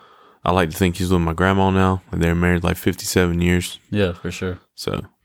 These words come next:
Speaker 2: Probably ready for it.
Speaker 1: Yeah.
Speaker 2: I know I would be.
Speaker 1: It's one of those, like,
Speaker 2: By eighty-three,
Speaker 1: situations.
Speaker 2: you've seen, like, all your
Speaker 1: Yeah.
Speaker 2: friends,
Speaker 1: Born in
Speaker 2: like
Speaker 1: thirty-seven.
Speaker 2: That's crazy. What was going on in thirty-seven?
Speaker 1: I don't know. We can look it up real quick. Let's see.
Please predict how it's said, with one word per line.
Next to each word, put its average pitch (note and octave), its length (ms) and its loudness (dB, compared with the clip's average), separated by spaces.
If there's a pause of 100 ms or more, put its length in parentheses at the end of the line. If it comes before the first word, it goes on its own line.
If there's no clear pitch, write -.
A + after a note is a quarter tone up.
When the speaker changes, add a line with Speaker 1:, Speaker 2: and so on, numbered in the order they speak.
(400)
Speaker 2:
Probably G2+ 240 2
ready E2+ 220 -4
for D#2 240 -10
it. - 80 -12 (120)
Speaker 1:
Yeah. F2 300 2
Speaker 2:
I F#2 60 -6
know A2+ 180 4
I G2 80 4
would E2 240 0
be. D#2+ 160 -6 (160)
Speaker 1:
It's A2 180 0
one B2 140 4
of A2+ 60 2
those, G#2 180 4
like, E2+ 200 2
Speaker 2:
By - 80 2
eighty-three, - 180 2 (160)
Speaker 1:
situations. B2+ 200 0
Speaker 2:
you've F2 120 -2
seen, A2+ 320 -2 (100)
like, F2+ 160 -4
all G#2 160 -2
your G2+ 100 -2
Speaker 1:
Yeah. - 60 -20
Speaker 2:
friends, G#2 540 -2 (160)
Speaker 1:
Born C3 200 4
in G#2+ 60 4
Speaker 2:
like F2 140 0
Speaker 1:
thirty-seven. F#2+ 680 0 (380)
Speaker 2:
That's E2 120 -10
crazy. F2 360 -4 (840)
What G2+ 100 -2
was G2 100 -2
going F#2 180 4
on E2+ 120 4
in E2 60 0
thirty-seven? D#2+ 720 0 (640)
Speaker 1:
I F#2 40 -2
don't F2 100 0
know. G2 100 2
We F2+ 120 -2
can F#2 100 -2
look F2+ 120 -2
it F2 80 2
up G2 180 0
real F2 240 2
quick. - 320 0 (1500)
Let's F2+ 160 0
see. E2+ 240 0